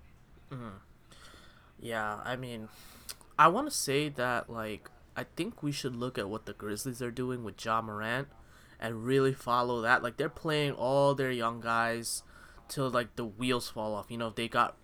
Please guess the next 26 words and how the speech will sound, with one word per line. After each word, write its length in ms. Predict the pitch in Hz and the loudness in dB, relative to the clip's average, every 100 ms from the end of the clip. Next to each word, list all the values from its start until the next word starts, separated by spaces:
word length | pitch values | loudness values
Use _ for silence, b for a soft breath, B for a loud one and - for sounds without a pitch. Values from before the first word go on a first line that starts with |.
| - - | -20 -10
rid 180 | 117 120 | -4 -4
of 140 | 107 | -4
Mike 280 | 117 113 - | -4 -4 -4
Conley. 720 | - 139 139 139 139 135 131 | 0 2 4 2 0 0 -2
They 100 | 127 | -6
traded 380 | 117 - 135 131 | -8 -2 0 0
away 200 | 120 120 | 0 -2
some 260 | - 113 101 | -2 -6 -8
vets 480 | 110 131 135 - - | 2 4 4 -2 -8
to 100 | 120 | -6
make 200 | 113 - | -6 -4
sure 160 | 131 | -2
that 140 | 117 107 | -2 -2
they 100 | 110 | -4
opened 300 | 117 117 117 | -6 -4 -4
up 100 | 113 | -2
a 40 | |
lot 140 | 113 101 | -2 -2
of 60 | |
playing 280 | - 123 123 | -4 -8 -6
time 180 | 131 113 | -8 -8
for 80 | 107 | -8
the 80 | |
young 160 | 107 120 | -4 -4
guys. 160 | 113 | -4
Like, 100 | 101 | -6